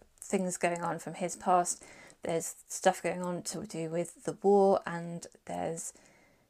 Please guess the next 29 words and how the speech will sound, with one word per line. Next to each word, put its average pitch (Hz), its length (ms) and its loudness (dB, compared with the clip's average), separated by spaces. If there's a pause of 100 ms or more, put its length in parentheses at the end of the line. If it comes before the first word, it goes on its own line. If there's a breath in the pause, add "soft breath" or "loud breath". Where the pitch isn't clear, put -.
(160 soft breath)
um, 165 480 -4 (1080)
e-, 50 60 -4 (240)
elements 202 400 4
of 180 60 -2
suspense - 580 6
that - 240 0
build 175 400 6
throughout 180 400 6
the 151 80 -4
book, - 480 2
as 170 160 -2
well 175 240 2
as 165 240 -2
the 170 140 0
romance 165 580 2
that's - 220 -8
going 170 280 -6
on. 165 320 -6
This - 220 -6
was 156 260 -4 (1500 soft breath)
really 185 540 4
lovely 175 320 4
book. - 480 2
It - 60 -6
has 180 260 0
some 170 220 -8
really 175 220 2
poignant 165 500 -2
moments 165 560 -6